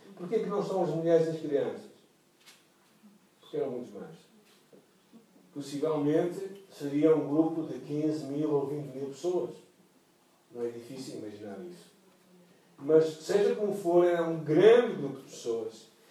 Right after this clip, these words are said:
E no meio daquela multidão enorme, Jesus diz assim: "Olha, ah, está tarde, é melhor o pessoal ir-se embora, porque não há comida. Não há, não há tascas aqui à volta que chegue para esta gente toda.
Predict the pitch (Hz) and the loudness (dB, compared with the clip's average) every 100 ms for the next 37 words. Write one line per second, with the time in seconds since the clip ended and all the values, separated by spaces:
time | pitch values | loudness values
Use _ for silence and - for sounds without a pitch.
0 | - - 180 175 220 247 208 214 202 202 | -18 -2 2 8 8 8 8 8 8 6
1 | 208 190 185 269 240 170 156 151 156 170 | 4 6 6 6 6 6 6 4 0 -6
2 | - - - _ - 196 160 285 359 - | -14 -20 -20 _ -8 -6 4 8 10 8
3 | - 156 143 139 131 131 175 175 170 143 | 0 -4 -4 -4 -6 -4 4 6 8 6
4 | 151 143 127 123 - - 165 165 - 120 | 4 2 2 0 -2 -2 0 0 0 0
5 | - 170 - _ _ - 123 123 131 151 | -2 -10 -16 _ _ -14 -12 -4 2 2
6 | 156 - 151 147 165 - 240 147 123 127 | 2 -4 -4 -4 -4 -8 -8 -4 -2 -2
7 | 147 147 139 - 147 151 - - 143 139 | -4 -6 -12 -2 -2 -2 -10 -20 -14 -8
8 | 143 147 208 180 151 139 - - _ _ | -8 -8 -6 -4 -4 -4 -10 -18 _ _
9 | _ _ _ _ _ _ _ _ _ 143 | _ _ _ _ _ _ _ _ _ -8
10 | 143 156 156 151 - - - - _ 135 | -4 2 4 2 0 -6 -16 -20 _ -6
11 | 156 143 - 165 175 - 170 175 180 170 | -2 -2 2 4 4 0 -6 -4 2 2
12 | 160 175 185 170 165 175 180 160 165 175 | 4 2 2 -2 0 -2 0 -2 -2 -6
13 | 196 202 160 160 | -6 0 2 2